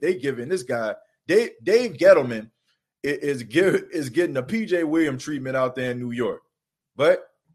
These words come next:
I mean, it started when <laughs> they tried to get rid of Tom Coughlin. Like,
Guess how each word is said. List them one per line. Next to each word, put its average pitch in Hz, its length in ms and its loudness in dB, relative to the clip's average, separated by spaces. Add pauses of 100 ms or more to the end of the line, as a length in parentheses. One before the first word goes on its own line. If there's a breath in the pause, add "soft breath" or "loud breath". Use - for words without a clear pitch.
(280)
I 98 100 -12
mean, 117 340 -10
it 123 100 -6
started 165 360 2
when 147 160 -4
<laughs> - 60 -2
they - 260 0
tried 156 240 4
to 143 60 -4
get 160 200 -2
rid 147 160 0
of 135 100 -6
Tom 151 320 0
Coughlin. 143 460 -4 (320)
Like, 123 280 -2